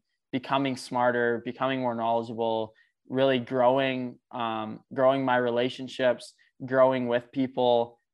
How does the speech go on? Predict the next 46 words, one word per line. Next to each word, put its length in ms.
always 300
on 120
the 80
go. 300
Like, 240
Andy 180
Frisella 300
has 220
an 100
amazing, 560
amazing 500
house, 500
and 80
he's, 400
he's 240
staying 360
there, 200
and 80
that's 200
what 80
he 40
loves 240
to 60
do. 140
Like, 240
that 180
guy's 200
probably 560
not 380
gonna 200
be 380
traveling 600
the 100
world 440
and, 240
and 220
doing 360
all 220
these 200
crazy 360
things 300
because 220
that's 200
not 200
his 160
life 260